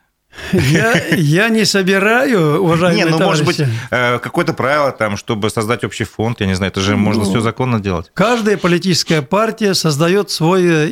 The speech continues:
Speaker 1: избирательный фонд. И мы предлагаем, э, всем кандидатам, которые имеют возможность, э, перечислять. И на избирательный фонд, э, кто сколько мог, э, столько перечислял.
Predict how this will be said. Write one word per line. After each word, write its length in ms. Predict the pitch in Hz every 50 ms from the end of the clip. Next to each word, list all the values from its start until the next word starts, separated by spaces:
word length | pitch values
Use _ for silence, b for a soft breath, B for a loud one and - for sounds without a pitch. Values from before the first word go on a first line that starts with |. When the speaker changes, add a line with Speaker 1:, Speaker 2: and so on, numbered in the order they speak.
| 226 160
Speaker 1:
избирательный 720 | 151 147 143 147 165 165 175 165 170 - 151 151 151 147
фонд. 440 | 131 - - 151 139 139 131 127 - _ -
И 180 | 262 180 185
мы 340 | 175 175 190 180 170 147 b b b b b b b b b _ -
предлагаем, 920 | - 165 160 156 170 170 165 156 196 226 233 233 233 220 214 202 190 180
э, 400 | 165 156 151 147 139 139 135 131 127 b b b b b b b b b b _ _ _ _ _ _ _ _
всем 360 | - - - - 196 202 185 160
кандидатам, 920 | - 170 151 143 151 156 147 202 226 220 - 226 214 214 214 226 202 185 - -
которые 760 | - 151 - - 190 185 175 175 170 160 156 151 147 - -
имеют 460 | - 196 175 180 190 175 165 156 131
возможность, 800 | 139 147 151 135 135 165 202 214 196 190 202 196 185 - - -
э, 180 | 196 170 151 139
перечислять. 760 | - - 170 170 175 156 - 147 127 - - 143 139 135 135 -
И 200 | 180 185 190 170
на 160 | 165 170 175
избирательный 600 | 165 156 151 175 175 175 160 - - 151 151 147
фонд, 340 | - - 214 226 220 185 - -
э, 320 | 185 160 147 143 135 131 123 b b b b b _ -
кто 420 | - - - 208 208 185 139 120
сколько 480 | - - - - 190 175 156 - - 160
мог, 400 | 143 151 196 254 285 - _ -
э, 140 | 185 151 139
столько 600 | 120 - - - 180 196 196 - 180 151 127 117 - _ -
перечислял. 760 | - 165 151 143 - - 135 113 - 156 156 143 135 127